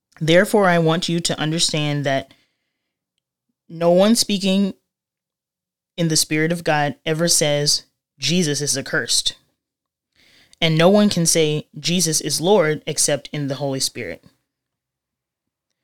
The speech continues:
Now there are variety of gifts, but the same Spirit. There are varieties of service, but the same Lord. There are varieties of activities, but it is the same God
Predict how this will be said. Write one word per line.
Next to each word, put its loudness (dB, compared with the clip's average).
Now 2
there 4
are 4
variety 0
of -4
gifts, -2
but -6
the -2
same 2
Spirit. -4
There 2
are 2
varieties 0
of -4
service, -2
but -10
the -4
same -2
Lord. -6
There 0
are 0
varieties 0
of -2
activities, -4
but -2
it -2
is 0
the -4
same -2
God -4